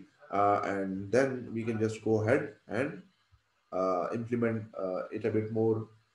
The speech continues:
uh, in a more best way, सही है? Uh, जितनी बेस्ट practices हैं वो आपको मैं समझाने की कोशिश यहाँ पे कर रहा हूँ, सही है?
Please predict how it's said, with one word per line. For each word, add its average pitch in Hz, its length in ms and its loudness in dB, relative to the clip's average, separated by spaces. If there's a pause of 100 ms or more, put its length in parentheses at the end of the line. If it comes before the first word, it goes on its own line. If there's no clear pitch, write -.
(480)
uh, 71 300 0 (1300)
in 113 100 0
a 113 60 2
more 110 240 4
best - 220 -2
way, 71 80 -4 (360)
सही 143 220 0
है? 190 160 -4 (460)
Uh, 117 120 4
जितनी 147 240 0
बेस्ट 127 420 4
practices 147 400 4
हैं 143 120 6
वो 127 160 6
आपको 123 220 2
मैं 120 100 2
समझाने 113 420 0
की 117 80 0
कोशिश 110 340 -2
यहाँ 107 140 2
पे 98 120 -2
कर 82 100 -4
रहा 85 180 -6
हूँ, - 160 -12
सही 131 220 -4
है? 180 60 -6